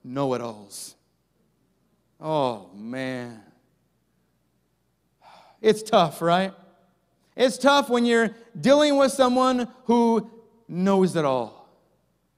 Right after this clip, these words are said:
Because you're not gonna teach them anymore. Why? Because they've hit a, a, a, a knowledge ceiling in their life.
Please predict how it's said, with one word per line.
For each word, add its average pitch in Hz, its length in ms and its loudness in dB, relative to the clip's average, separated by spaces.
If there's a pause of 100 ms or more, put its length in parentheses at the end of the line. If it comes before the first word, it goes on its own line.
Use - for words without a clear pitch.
(500)
Because 233 280 0
you're 294 80 4
not 302 180 4
gonna 277 200 2
teach 311 320 0
them 254 180 2
anymore. 254 720 4 (380)
Why? 233 580 2 (180)
Because 254 360 2
they've 277 220 -2
hit 285 320 -2 (220)
a, 247 380 0 (200)
a, 240 320 0 (400)
a, 226 380 -2
a 226 100 2
knowledge 269 720 0
ceiling 220 640 -2
in 214 240 -6
their 208 160 2
life. 202 560 0